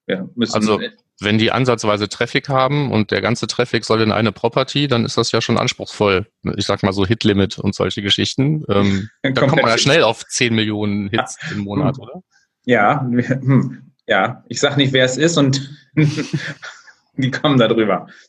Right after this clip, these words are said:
Speaker 1: So. Und haben noch keine three sixty. Aber was nicht ist, kann ja noch werden.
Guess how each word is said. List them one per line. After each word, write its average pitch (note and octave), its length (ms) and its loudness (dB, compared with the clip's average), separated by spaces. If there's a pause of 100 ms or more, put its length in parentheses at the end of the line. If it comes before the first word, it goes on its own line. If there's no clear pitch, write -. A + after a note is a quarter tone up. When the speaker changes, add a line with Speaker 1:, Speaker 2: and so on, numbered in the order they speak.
Speaker 1:
So. A2+ 800 4 (480)
Und G#2 120 -4
haben A2+ 100 2
noch A2 160 0
keine G#2+ 140 2
three - 160 -6
sixty. - 460 -10
Aber G#2 200 -2
was G#2+ 140 -2
nicht G#2+ 100 -4
ist, F#2+ 180 -4
kann G2+ 120 -4
ja F#2+ 60 0
noch F#2 120 -4
werden. - 300 -6